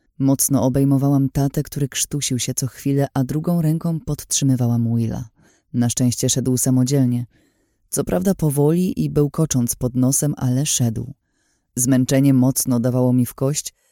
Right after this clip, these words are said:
serce biło mi szybko, a zimne dreszcze wywoływały fale potu. Z każdym krokiem zbliżaliśmy się do wyjścia, a przynajmniej tak sobie wmawiałam.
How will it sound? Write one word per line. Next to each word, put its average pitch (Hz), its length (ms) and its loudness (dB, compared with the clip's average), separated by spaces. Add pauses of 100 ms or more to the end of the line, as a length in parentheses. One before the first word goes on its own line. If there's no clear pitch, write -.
(140)
serce 147 540 0
biło 147 280 0
mi 147 140 2
szybko, 127 540 -2
a 117 100 0
zimne 127 420 2
dreszcze 131 440 -2
wywoływały 123 600 0
fale 117 300 -4
potu. - 420 -10 (440)
Z - 120 -2
każdym 190 440 2
krokiem 165 540 2
zbliżaliśmy 135 720 0
się 127 140 0
do 123 100 2
wyjścia, - 560 -6
a 135 120 -4
przynajmniej 131 560 4
tak 131 220 -4
sobie 135 240 0
wmawiałam. 127 600 0